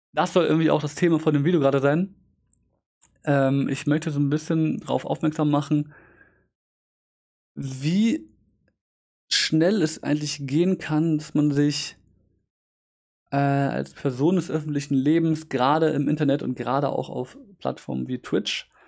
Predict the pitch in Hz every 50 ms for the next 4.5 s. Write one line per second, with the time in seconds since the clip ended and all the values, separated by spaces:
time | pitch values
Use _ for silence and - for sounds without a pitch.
0 | _ _ _ _ _ _ _ _ _ 123 135 131 123 123 123 - - - - 131
1 | 127 131 127 127 127 123 113 110 120 131 131 131 131 131 131 123 - - - 127
2 | - - 156 160 151 151 151 147 - 135 127 123 117 120 127 135 139 - - 127
3 | 120 117 127 139 - 151 143 131 127 127 127 120 - - - - - - - -
4 | - 60 60 57 53 - - - -